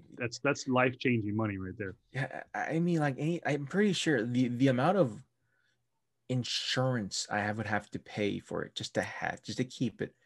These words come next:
Speaker 2: right, safe, locked in some lockbox somewhere under maximum security, i-, is insane. And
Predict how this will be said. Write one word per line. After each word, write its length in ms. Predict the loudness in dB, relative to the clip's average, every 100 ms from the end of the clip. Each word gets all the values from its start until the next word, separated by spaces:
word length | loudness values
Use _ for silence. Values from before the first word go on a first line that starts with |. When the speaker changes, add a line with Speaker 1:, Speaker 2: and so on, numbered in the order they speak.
| _ _ -8
Speaker 2:
right, 300 | 0 0 0
safe, 720 | -4 -2 4 4 4 -8 -20 _ -20 -14 -2
locked 380 | 4 4 4 -2
in 80 |
some 280 | 0 0 2
lockbox 520 | 4 4 4 2 2
somewhere 360 | 0 -2 2 2
under 260 | 2 2 2
maximum 440 | 4 2 0 -4
security, 680 | -2 -2 2 4 4 0 -4 -20 -20 -20 -20 _
i-, 40 | -4
is 460 | 0 4 2 2
insane. 680 | -2 -4 -4 2 4 4 4
And 400 | 4 4 2 -6